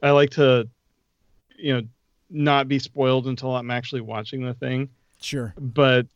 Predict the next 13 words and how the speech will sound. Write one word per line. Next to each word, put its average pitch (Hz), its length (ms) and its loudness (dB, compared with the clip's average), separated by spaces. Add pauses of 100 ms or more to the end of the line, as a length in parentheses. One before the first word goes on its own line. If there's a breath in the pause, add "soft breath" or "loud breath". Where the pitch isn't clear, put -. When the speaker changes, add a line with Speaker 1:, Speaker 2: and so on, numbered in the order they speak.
Speaker 1:
it's 139 140 -8
just, - 320 0
you 165 80 0
know, 143 100 4
with 135 360 2
the 151 80 0
cast, 143 580 -2
you 151 140 -10
know, 127 200 -2
Rosario 127 540 2
Dawson 123 380 -4
is 120 120 -6
awesome, 120 520 -4